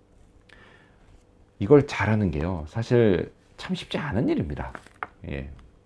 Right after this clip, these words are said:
그래서 주님 말씀을 내 마음에 담고, 그리고 또 성령의 주장하심을 구해야 합니다.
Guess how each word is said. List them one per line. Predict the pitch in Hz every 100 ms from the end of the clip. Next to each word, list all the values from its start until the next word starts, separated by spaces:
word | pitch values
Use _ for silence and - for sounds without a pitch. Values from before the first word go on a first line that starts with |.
| _
그래서 | - 101 117 123 117 - - - - _
주님 | - 127 147
말씀을 | 135 90 - 110 120 113
내 | 95 101
마음에 | 76 78 85 95
담고, | - - 87 85 87 175 - -
그리고 | - 104 101
또 | 139 135
성령의 | - 180 180 160 151
주장하심을 | 147 - 104 90 - 117 -
구해야 | - 113 113 139
합니다. | 104 73 69